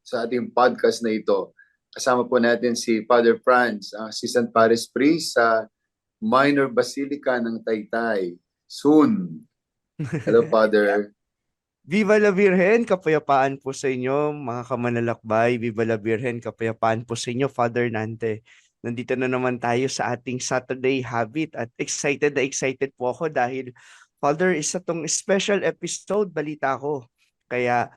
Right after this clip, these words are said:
Speaker 2: um, marami tayo ngayong matututunan sa araw na ito. Ayan.
Speaker 1: Yes,
Speaker 2: Siyempre,
Speaker 1: yes.
Speaker 2: kasama din po natin yung pinakapipitagang author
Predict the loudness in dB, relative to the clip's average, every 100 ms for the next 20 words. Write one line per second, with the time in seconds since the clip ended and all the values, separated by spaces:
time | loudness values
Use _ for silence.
0 | _ _ _ _ _ -4 -2 -4 -2 2
1 | 2 0 -4 -2 0 0 -2 -2 -4 -6
2 | -6 -8 _ -2 0 0 -2 -4 -2 -2
3 | -2 _ _ _ _ _ 0 2 2 0
4 | -4 -10 -14 -14 -16 -16 -20 _ _ _
5 | -10 -8 -4 0 2 2 2 -2 -6 -4
6 | -2 0 -2 -2 -2 0 0 0 -2 0
7 | 0 0 -2 -4 -4 -6 -6 -4 -4 -4
8 | -2 -2 -2 -2 2 0 0 -2 -2 -4
9 | -4 -4 -4 -6 -10